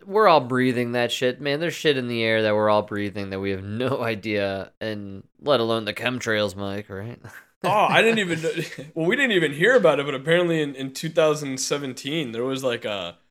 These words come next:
Speaker 2: there was, like, a huge thing where the whole world was picking up this, like, radiation.
Speaker 1: Mm-hmm.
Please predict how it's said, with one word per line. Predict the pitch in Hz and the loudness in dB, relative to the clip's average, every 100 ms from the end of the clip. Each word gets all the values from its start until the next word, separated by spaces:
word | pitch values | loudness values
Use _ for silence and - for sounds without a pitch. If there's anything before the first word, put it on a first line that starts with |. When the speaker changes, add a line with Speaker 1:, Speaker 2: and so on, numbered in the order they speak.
| _ _ _ _ _ _ | _ _ _ _ _ _
Speaker 2:
there | 147 | -4
was, | 143 | 0
like, | 139 | 0
a | 127 | 0
huge | - 156 143 - | -2 -4 -4 -4
thing | 147 151 | -2 -2
where | 139 127 | -2 -4
the | 131 | 0
whole | 151 147 | 0 2
world | 135 143 139 | 0 0 -2
was | 123 117 | -4 -10
picking | - 127 127 123 | -8 -8 -8 -6
up | 123 110 _ _ _ | -6 -6 _ _ _
this, | 120 117 | -14 -8
like, | 120 104 | -8 -6
radiation. | 110 113 110 98 113 - 147 151 - _ | -6 -8 -8 -10 -10 -8 -10 -10 -14 _
Speaker 1:
Mm-hmm. | 110 104 92 | -10 -8 -10